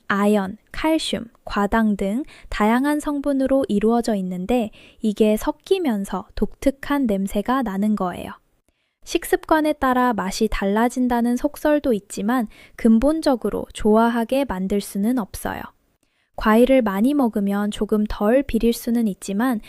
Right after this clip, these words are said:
그래도 기본적으로는 불쾌한 감각이래요. 그래서 남성분들이 알아두셔야 할 건 여자친구가 질 밖으로의 사정을 받아준다는 건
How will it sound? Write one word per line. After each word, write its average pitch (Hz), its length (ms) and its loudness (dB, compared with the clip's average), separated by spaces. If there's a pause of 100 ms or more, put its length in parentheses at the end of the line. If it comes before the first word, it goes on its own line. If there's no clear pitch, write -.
(200)
그래도 226 560 4
기본적으로는 226 1000 0 (140)
불쾌한 269 720 2
감각이래요. 202 760 -2 (760)
그래서 214 520 2
남성분들이 262 880 0
알아두셔야 226 760 0
할 208 160 -4 (100)
건 247 260 2 (360)
여자친구가 269 840 2
질 240 340 4
밖으로의 277 800 0
사정을 262 560 -2
받아준다는 214 920 -2
건 233 280 -2